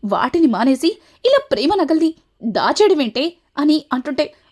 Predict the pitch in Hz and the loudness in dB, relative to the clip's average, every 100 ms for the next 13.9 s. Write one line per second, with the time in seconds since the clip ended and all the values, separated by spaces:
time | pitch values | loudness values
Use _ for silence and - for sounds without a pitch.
0 | - 269 233 233 285 277 - 320 311 294 | -6 -4 -2 2 2 2 0 2 2 0
1 | - _ _ _ - 233 262 330 - _ | -6 _ _ _ -6 -4 0 -2 -4 _
2 | _ _ - 320 440 453 240 311 311 320 | _ _ -4 -2 0 0 2 2 2 -2
3 | _ _ 254 262 220 214 - 269 302 427 | _ _ -2 0 0 -2 -2 0 -2 -4
4 | _ _ - - 320 339 427 349 - 311 | _ _ -20 -4 0 2 2 0 -2 -2
5 | 262 320 339 311 - 247 294 - _ _ | -2 0 0 0 0 -2 -2 -8 _ _
6 | _ _ _ - - 269 - 269 403 - | _ _ _ -6 0 2 2 0 0 -6
7 | _ _ _ 220 202 240 320 285 277 294 | _ _ _ 0 0 0 0 0 -4 -6
8 | - _ _ _ - - - 294 320 254 | -12 _ _ _ -6 -4 2 4 4 4
9 | 302 220 208 302 247 269 285 311 359 _ | 2 0 0 0 0 -2 0 -2 -2 _
10 | _ _ _ 240 247 320 311 247 262 202 | _ _ _ -2 2 2 2 0 -2 -2
11 | 269 285 269 277 311 392 _ _ _ - | -2 -2 -4 -2 -6 -6 _ _ _ -4
12 | 226 247 302 285 277 _ _ - 214 196 | -2 0 2 2 0 _ _ -4 -4 -4
13 | 190 196 359 - 403 254 226 285 | -10 -2 0 0 -4 -2 2 2